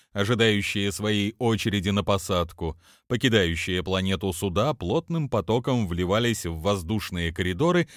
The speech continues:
и, вырываясь из атмосферы, в фонтанчиках рассеянного света разлетались по своим делам в глубинах космоса. По мере снижения лямбды,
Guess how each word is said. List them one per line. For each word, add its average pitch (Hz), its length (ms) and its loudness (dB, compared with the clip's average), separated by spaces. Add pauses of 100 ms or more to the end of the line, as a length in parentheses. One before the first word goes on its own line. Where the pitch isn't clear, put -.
(260)
и, 107 120 0
вырываясь 160 580 4
из 135 120 2
атмосферы, 147 840 2 (200)
в - 60 -12
фонтанчиках 107 880 2
рассеянного 95 720 0
света 156 540 0 (300)
разлетались 131 720 2
по 165 120 0
своим 117 400 2
делам 110 460 2 (140)
в 95 160 -4
глубинах 98 840 0
космоса. - 720 -6 (840)
По 95 120 2
мере 98 200 2
снижения 87 720 0
лямбды, 135 680 0